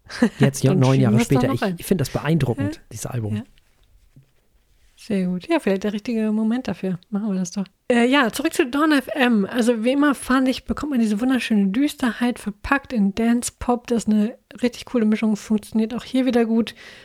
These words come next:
Speaker 2: Mm, es wirkt irgendwie, fand ich, weicher, wohlgesonnener und dann doch ein bisschen besser gelaunt als, ähm, vorige Alben.
Speaker 1: Mhm.
Speaker 2: Äh, zusammen mit diesem Konzept, das hat mir auch sehr gut gefallen. Also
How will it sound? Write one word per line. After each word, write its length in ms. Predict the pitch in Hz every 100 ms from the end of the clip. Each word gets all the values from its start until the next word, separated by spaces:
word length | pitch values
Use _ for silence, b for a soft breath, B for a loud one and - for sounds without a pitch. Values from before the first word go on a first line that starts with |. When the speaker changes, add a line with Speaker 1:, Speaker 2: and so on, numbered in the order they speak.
| B _ -
Speaker 2:
Mm, 300 | 220 233 233
es 240 | - - 214
wirkt 240 | 285 -
irgendwie, 800 | 294 233 247 220 233 226 220 226 -
fand 320 | - 226 214
ich, 260 | 214 208 185
weicher, 520 | 208 262 262 233 202
wohlgesonnener 880 | 214 262 240 226 214 240 247 240 214
und 180 | 214 208
dann 120 | 202
doch 160 | 247
ein 80 | 277
bisschen 260 | 285 - 233
besser 220 | 277 277
gelaunt 320 | 254 254 254
als, 340 | 247 226 - - B B B -
ähm, 180 | 214
vorige 540 | 208 269 262 254 233 -
Alben. 640 | 240 220 220 226 233 233 - -
Speaker 1:
Mhm. 40 | 254 190 202
Speaker 2:
Äh, 20 |
zusammen 340 | - 208 226 240
mit 80 |
diesem 340 | 208 214 214 214 -
Konzept, 420 | - 202 - 277 -
das 80 |
hat 100 | 220 196
mir 140 | 190
auch 100 | 233
sehr 140 | 254
gut 160 | 226 220
gefallen. 540 | 226 - 220 220 220 214 B B B B B _
Also 560 | 196 190 185 196 196